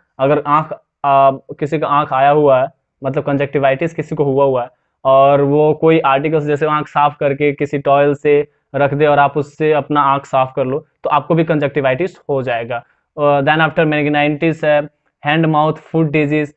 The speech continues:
hand mouth, अ, so, अ, hand mouth foot disease का मतलब है, अ, that is, अ, पै-, पैरों में खुजली होना, है ना, अ, अंगु-, अंगुलियों के बीच में खुजली होना, तो ये one person to another person easily transmit होता है। और अगर हम, अगर वो पेशेंट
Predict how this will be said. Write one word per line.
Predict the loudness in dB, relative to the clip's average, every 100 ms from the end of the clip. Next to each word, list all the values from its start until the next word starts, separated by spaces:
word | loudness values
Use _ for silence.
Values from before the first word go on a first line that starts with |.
| _ _ -4
hand | 0
mouth, | 0 0 -4 -6
अ, | -6
so, | -4
अ, | -4 -2 -2
hand | -2 -2
mouth | -2 -2 -4
foot | -4 0
disease | 0 -2
का | -4
मतलब | -4 -2 -2 0
है, | -2 -6 _ _ -2
अ, | 2 2
that | 2 2
is, | 2 0 2
अ, | 2 2 0 -6 _ -2
पै-, | 2 2 2
पैरों | 2 2
में | 2
खुजली | -2 -2 0 0
होना, | 0 -2 -2 -2
है | -2
ना, | -2 -4 _ -2
अ, |
अंगु-, | 0 0 -2 -2 -2 -4
अंगुलियों | -2 2 4 2
के | 0
बीच | 0 0 0
में | -2 -2 -4 _ _ _
खुजली | 0 4 4
होना, | 2 0 -2 -4 _ _ 2
तो | 4 6 6
ये | 6
one | 2 0 -2
person | -4
to | -2
another | -2 0 0
person | -2 -2 -4
easily | -4 -4
transmit | -6 -6 -6 -4
होता | -2 0 2
है। | 0
और | -2 -2 -2 -4
अगर | -6 -6
हम, | -6 -10 -14 _ _ _ _ _ -12
अगर | -4 -2
वो | 0 -4
पेशेंट | -6 -2 0 0 -4 -6